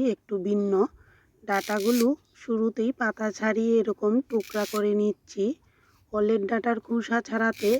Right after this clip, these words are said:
অনেকটা সময় লাগে, ডাঁটাগুলো ছাড়াতেও একটু কষ্ট হয়। এরকম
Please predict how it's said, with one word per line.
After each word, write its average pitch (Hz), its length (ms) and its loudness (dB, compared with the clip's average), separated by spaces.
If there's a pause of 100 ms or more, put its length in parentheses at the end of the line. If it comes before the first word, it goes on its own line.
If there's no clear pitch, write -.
(360)
অনেকটা 226 520 -2
সময় 214 420 0
লাগে, 208 360 0 (540)
ডাঁটাগুলো 208 580 -2 (180)
ছাড়াতেও 214 600 0
একটু 226 220 -6 (100)
কষ্ট 208 340 -2 (120)
হয়। 202 260 2 (460)
এরকম 220 340 0